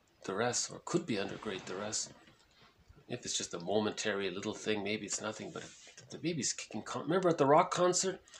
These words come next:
for thirty minutes, the baby was wildly flailing about, kicking wildly in the belly, and it finally forced, the mother was forced,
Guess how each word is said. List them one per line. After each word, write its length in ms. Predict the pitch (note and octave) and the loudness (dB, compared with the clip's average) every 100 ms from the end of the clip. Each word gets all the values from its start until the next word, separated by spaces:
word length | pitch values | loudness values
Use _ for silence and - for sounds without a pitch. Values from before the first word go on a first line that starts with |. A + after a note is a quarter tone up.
| - - | -10 -2
for 80 | D3+ | 4
thirty 300 | E3+ F#3 F3+ | 6 8 10
minutes, 300 | F3+ D#3+ - | 10 10 6
the 120 | A#2+ | 0
baby 360 | - D#3 D#3 | 4 6 6
was 300 | C3+ A#2 - | 4 2 -2
wildly 480 | - B2 E3+ F3 C#3+ | 0 4 6 6 2
flailing 600 | G#2+ - D3 E3 E3+ D3 | 0 -2 2 2 4 4
about, 420 | A#2+ - D3 B2 - | 2 2 2 0 -2
kicking 420 | F3 D#3+ B2 A2 - - - | -2 0 -4 -6 -14 -20 2
wildly 400 | B2 D#3+ D#3+ B2+ | 6 8 6 4
in 100 | A2+ | 2
the 80 | G#2+ | 2
belly, 440 | B2 C#3+ C3 F#2+ - - - - _ _ | 4 4 4 0 -10 -20 -20 -20 _ _
and 100 | A2 | -4
it 120 | A2+ - | -2 -4
finally 560 | - - D3+ F3 D#3+ | -12 2 4 6 6
forced, 800 | A2 - - D#3 F3+ D3 - - | 4 -4 0 4 4 4 0 -2
the 80 | A#2 | 0
mother 220 | C#3+ D#3 | 2 2
was 180 | B2+ - | 2 0
forced, 460 | - D#3+ E3+ D3 | 0 0 2 2